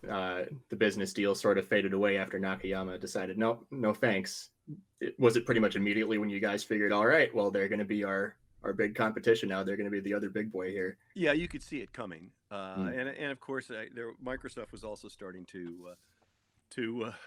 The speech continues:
Speaker 2: make noises and get into the video game business as well. So you could see that one coming too. So it was gonna
Speaker 1: Wow.
Speaker 2: be two major corporations coming, uh, into the market very shortly.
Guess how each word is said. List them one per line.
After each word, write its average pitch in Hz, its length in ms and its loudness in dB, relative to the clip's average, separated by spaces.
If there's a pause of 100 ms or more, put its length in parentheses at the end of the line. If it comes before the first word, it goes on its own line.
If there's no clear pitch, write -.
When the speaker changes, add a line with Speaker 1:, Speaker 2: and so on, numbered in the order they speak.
(180)
Speaker 2:
make 117 240 -6
noises 98 460 -8 (220)
and 98 180 -14
get 92 140 -4
into 85 200 -8
the 85 80 -10
video 87 240 -4
game 87 160 -6
business 85 320 -12
as 85 140 -14
well. 87 300 -4
So - 140 -10
you 90 80 -6
could - 120 -14
see 92 160 -6
that 104 180 0
one 95 140 -16
coming 80 300 -14
too. 76 260 -4 (300)
So - 100 -14
it 98 40 -10
was 107 60 -4
gonna 107 140 -2
Speaker 1:
Wow. 92 40 -10
Speaker 2:
be 101 120 -8 (100)
two 127 320 0
major 110 320 -4
corporations 95 800 -8
coming, 87 480 -8 (120)
uh, 82 520 -12 (240)
into 101 320 -8
the 82 80 -12
market 90 420 -6 (300)
very 95 240 -2
shortly. - 380 -10